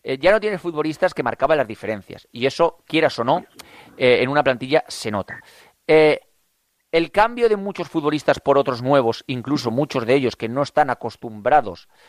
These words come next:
a estar en un equipo con objetivos tan grandes como el Levante Unión Deportiva,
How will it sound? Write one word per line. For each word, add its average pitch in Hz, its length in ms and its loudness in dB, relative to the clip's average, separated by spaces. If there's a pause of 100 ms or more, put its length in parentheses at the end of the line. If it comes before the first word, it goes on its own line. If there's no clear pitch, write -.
(420)
a 139 140 2
estar 151 360 -2
en 147 200 -8
un 190 120 -8
equipo 156 460 -6
con 135 160 0
objetivos 131 540 -8
tan 160 240 0
grandes 147 360 -2
como 120 220 -4
el 117 80 -2
Levante 135 300 0
Unión 123 160 -6
Deportiva, 139 580 0